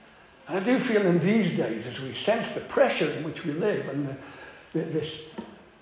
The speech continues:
world that bears down upon us on, on, on a daily basis,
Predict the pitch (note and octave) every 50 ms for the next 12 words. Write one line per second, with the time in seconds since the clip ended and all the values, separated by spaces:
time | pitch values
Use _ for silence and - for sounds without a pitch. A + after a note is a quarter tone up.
0 | - - D3+ F3+ A3+ B3 A#3+ A3 E3+ D#3 C#3+ D3+ - C#3 C3 C#3+ F#3 G3 G#3 A3
1 | A3+ G#3+ F3 C#3 C#3 C3 E3+ F#3+ A3 A#3 A#3 G3+ E3 C3+ - - - G3+ G#3+ G#3
2 | - - - - - - - - - - - - - - - - - - - -
3 | - _ - G3+ C#3+ C#3 - - - - C3 B2 - - D3 D3 C#3 C3+ B2 -
4 | D3+ D#3 F3+ F#3 E3+ F3 E3 - D#3+ E3+ F3 E3 - - - -